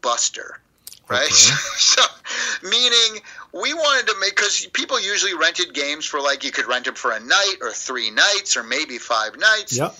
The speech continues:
Speaker 1: But typically it was, like, three nights.
Speaker 2: Usually,
Speaker 1: So we
Speaker 2: yeah.
Speaker 1: had to, we didn't wanna make the game totally easy, 'cause if you blew through it in, like, you know, the entire game in, like, three or four hours, if you made it too,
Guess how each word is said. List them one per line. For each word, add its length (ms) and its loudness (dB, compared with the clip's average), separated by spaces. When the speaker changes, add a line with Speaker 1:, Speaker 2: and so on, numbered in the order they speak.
Speaker 1:
But 100 -6
typically 320 -2
it 40 -2
was, 120 -6
like, 180 2
three 320 -4
nights. 420 -2
Speaker 2:
Usually, 160 0
Speaker 1:
So 60 -4
we 100 0
Speaker 2:
yeah. 80 0
Speaker 1:
had 140 -4
to, 300 0
we 120 -2
didn't 180 -2
wanna 220 2
make 220 2
the 140 2
game 360 -2
totally 360 -2
easy, 380 -2
'cause 200 -4
if 100 -6
you 100 -2
blew 480 -4
through 380 -2
it 100 -4
in, 140 -2
like, 360 -4
you 80 0
know, 120 0
the 120 -10
entire 380 0
game 240 0
in, 60 -8
like, 200 -4
three 220 -4
or 80 0
four 240 -2
hours, 340 0
if 120 -10
you 80 -8
made 220 -2
it 160 -6
too, 500 -2